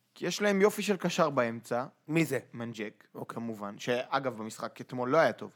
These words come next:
Speaker 1: אבל
Speaker 2: יכול
Speaker 1: יופי של קשר באמצע, אחראי על, העליתי סרטון על זה ב-, בבלוג, כל הגולים שלהם, למעט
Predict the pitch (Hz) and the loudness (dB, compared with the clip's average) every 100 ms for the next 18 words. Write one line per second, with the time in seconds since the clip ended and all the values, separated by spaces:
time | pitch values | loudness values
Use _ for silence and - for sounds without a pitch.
0 | - 110 107 127 135 160 - 170 131 143 | -10 -6 -6 -2 -2 0 -2 -4 0 0
1 | 120 117 117 131 110 143 156 139 - - | 2 0 0 0 2 4 2 -2 -12 -20
2 | - - - - 127 160 160 135 165 170 | -20 -20 -8 0 2 2 -2 -2 2 4
3 | 127 110 110 110 110 107 104 110 107 104 | 2 0 -2 0 -2 -2 -2 -2 -2 -4
4 | 101 160 190 - _ _ _ _ - 185 | 2 4 2 0 _ _ _ _ -2 4
5 | 202 170 131 127 131 123 123 185 - 120 | 6 6 2 0 -6 -6 -6 -8 -2 0
6 | 120 143 156 | 2 2 0